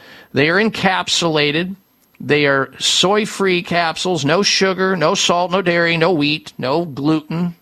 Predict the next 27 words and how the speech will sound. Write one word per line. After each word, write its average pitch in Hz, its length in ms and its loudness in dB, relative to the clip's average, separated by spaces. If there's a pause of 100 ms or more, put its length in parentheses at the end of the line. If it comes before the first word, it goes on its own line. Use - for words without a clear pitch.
(140)
no 135 200 -2
artificial 170 520 0
preservatives 151 720 0
and 160 120 -2
flavors. 127 640 -2 (1200)
M 180 260 -2
K 202 280 -2
seven 175 400 -2
K 170 260 -4
two 147 440 0 (480)
is - 180 -4
turning 185 320 -2
out 151 200 0
to 151 80 -2
be 135 240 0
a 123 80 2
very, 180 680 0
very 143 680 0 (380)
key 180 420 -2
vitamin, 143 640 0
very 156 320 0
important 143 440 -2
one. 95 200 -12 (580)
You 156 120 -2
can 180 160 0
find 226 360 0
'em, 180 260 -2